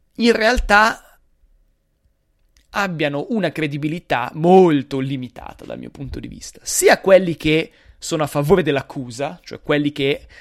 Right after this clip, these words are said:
per esempio, anticipano l'ora della morte,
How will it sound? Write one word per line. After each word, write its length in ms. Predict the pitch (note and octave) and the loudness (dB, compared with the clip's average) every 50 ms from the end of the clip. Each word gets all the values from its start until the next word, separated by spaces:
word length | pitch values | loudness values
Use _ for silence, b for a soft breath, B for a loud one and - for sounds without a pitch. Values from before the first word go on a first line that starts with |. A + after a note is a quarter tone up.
| B B | B B
per 120 | - - | -6 -4
esempio, 320 | C3 B2 D3 D#3 D3+ D#3+ | -4 -2 -2 -2 0 2
anticipano 1000 | C#3+ C#3 C#3 C3+ C3+ C#3 - - - D#3+ - D#3+ D3+ C#3 C#3+ B2+ B2+ B2 A2 - - - - - - _ - _ _ _ _ _ _ _ _ _ _ - - _ | 2 2 0 -2 -8 -10 -8 -6 -6 -2 -2 -4 -4 -2 -4 -4 -4 -6 -12 -14 -16 -18 -20 -20 -20 _ -20 _ _ _ _ _ _ _ _ _ _ -20 -18 _
l'ora 400 | - C#3+ D3 D3+ D3+ D#3 D3 C#3 | -2 2 4 6 6 6 6 4
della 200 | C3 C3 B2+ B2 | 2 0 0 0
morte, 640 | B2 C3+ C#3 C#3+ D3 C#3+ C#3+ - - C#3+ C3 A2 - | 2 4 6 6 6 6 4 2 0 0 0 0 -2